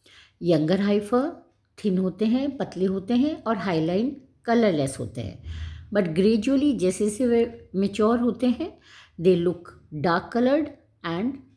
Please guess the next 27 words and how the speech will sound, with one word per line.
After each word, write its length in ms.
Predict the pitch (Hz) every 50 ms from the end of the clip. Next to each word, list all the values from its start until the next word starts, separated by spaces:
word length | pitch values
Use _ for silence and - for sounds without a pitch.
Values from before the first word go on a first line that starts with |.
| _ _ -
thick, 460 | - - 330 - - - - 180 165 180
they 200 | 208 196 160 156
go 220 | 170 175 208 240 - - -
thick, 180 | - 311 214 - - - - _ -
वो, 400 | 175 190 254 240 - - - - - 156 151 143 - _ _ - 139 156
अ, 120 | 165 160 160 170
थोड़े 320 | 202 185 180 180 170 175 - -
थिक 120 | 285 -
हो 140 | - 240 196
जाते 300 | 143 143 101 - - 127
हैं 200 | 95 131 123 127
लेटर 360 | 165 185 208 202 202 214 220
स्टेज 380 | 226 - - - 135 123 117 117
में। 240 | - 62 - - _ _ _ _ - - - - - - _ _
प्रोटोप्लाज्म 600 | - 247 247 247 370 - - 330 285 247 226 202 202
जो 120 | 196 220
होता 200 | 202 165 - 180
है 160 | 202 220 285
वो 100 | 320 311
डेंस 420 | 240 170 139 151 151 170 185 - -
हो 60 | 208
जाता 280 | 196 220 214 220 226 254
है 240 | 247 311 349 - - - - - - _ _ _ -
and 240 | 220 240 277 302 -
इनमें 420 | - 233 202 180 160 160 180 220
स्टोर्ड 400 | 240 - - - 262 277 311 285
फूड 420 | 262 - 226 170 151 160 185 -